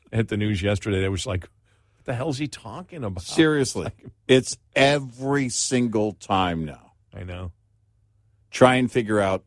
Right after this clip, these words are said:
Speaker 2: what he said. I mean, this is why Jill is gonna take the lead in the campaign at a couple of stops. You just don't want him out in public.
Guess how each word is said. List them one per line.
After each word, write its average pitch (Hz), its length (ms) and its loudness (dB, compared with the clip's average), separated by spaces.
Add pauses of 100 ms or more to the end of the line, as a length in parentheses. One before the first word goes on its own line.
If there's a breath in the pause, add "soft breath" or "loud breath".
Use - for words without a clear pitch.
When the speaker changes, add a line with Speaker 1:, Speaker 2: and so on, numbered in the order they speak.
Speaker 2:
what 92 200 0
he 87 100 0
said. 78 360 -4 (1600)
I 107 60 2
mean, 117 140 2
this 127 200 0
is 101 120 -6
why 107 380 4 (280)
Jill 123 380 0
is 101 100 -6
gonna 98 240 -4
take 104 240 -2
the 107 100 -4
lead 117 420 0 (640)
in 113 140 2
the 104 60 0
campaign 113 600 0
at 95 140 -2
a 92 40 -6
couple 92 260 -2
of 87 80 -2
stops. - 520 0 (2000)
You 117 160 4
just 143 220 2
don't 170 180 8
want 160 180 4
him 156 60 0
out 147 160 2
in 120 80 -6
public. 190 560 0